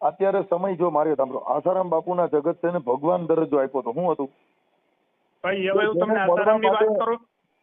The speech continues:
Speaker 2: ભાઈ,
Speaker 1: મળવા
Speaker 2: હું તમને
Speaker 1: માટે
Speaker 2: બીજી નાની વાત,
Speaker 1: લાઈનમાં
Speaker 2: અ, ભાઈ, હું તમને નાની વાત કરી દઉં, તમે આ કીધું એટલે.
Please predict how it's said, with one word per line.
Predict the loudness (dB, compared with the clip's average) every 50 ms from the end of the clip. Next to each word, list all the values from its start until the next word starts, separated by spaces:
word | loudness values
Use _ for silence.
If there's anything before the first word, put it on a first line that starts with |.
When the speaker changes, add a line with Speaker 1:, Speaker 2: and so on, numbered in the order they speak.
| _ -2
Speaker 2:
ભાઈ, | 0 2 2 2 0
Speaker 1:
મળવા | 0 0 0
Speaker 2:
હું | 0
તમને | 0 0 -2 0 2
Speaker 1:
માટે | 2 0
Speaker 2:
બીજી | 0 2 2 2 4
નાની | 4 4 4 4 2 2
વાત, | 2 0 0
Speaker 1:
લાઈનમાં | -2 -4 -8 _ _ _ _ _ _ _ _ _ _ _ _ _ _ _ _ _ _ _ _ _ _ -14 -10 -8 -6 -6 -6 -8 -8
Speaker 2:
અ, | -8
ભાઈ, | -6 -4 -2 0 0
હું | -2 -2
તમને | -4 -4 -4 -4 -4
નાની | -2 -2 -2 -2 -2
વાત | -2 -4 -6
કરી | -4 -8 -8 -6
દઉં, | -4 -6 -4
તમે | -4 -4 -4 -2
આ | -4 -4
કીધું | -4 -6 -8 -6 -4 -2 -2
એટલે. | -2 -4 -4 -8